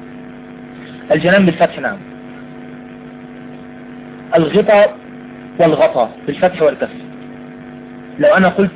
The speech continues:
الجنان هذا وهم، الجنان جمع جنة، نعم. وبعد فالمنطق للجنان نسبته كالنحو للسان، هذا الصواب. يقول: والمنطق مصدر ميمي،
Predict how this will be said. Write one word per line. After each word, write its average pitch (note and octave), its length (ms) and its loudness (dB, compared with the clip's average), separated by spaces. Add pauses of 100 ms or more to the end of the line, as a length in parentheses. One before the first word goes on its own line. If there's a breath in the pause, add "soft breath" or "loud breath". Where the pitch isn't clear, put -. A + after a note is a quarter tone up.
(460)
الجنان E3 380 2
هذا D3+ 300 6
وهم، B2+ 160 -4
الجنان D#3 320 2
جمع D#3 220 2
جنة، A#2+ 320 0 (440)
نعم. A#2+ 180 -4 (1500)
وبعد F3+ 440 4
فالمنطق E3+ 880 4 (140)
للجنان F#3+ 840 6 (300)
نسبته F3+ 640 4
كالنحو E3 360 0
للسان، C3 540 0
هذا D3+ 140 6
الصواب. C3 400 4 (880 loud breath)
يقول: G#3+ 520 4 (1300)
والمنطق A3 600 4
مصدر G#3 760 6
ميمي، F3 560 6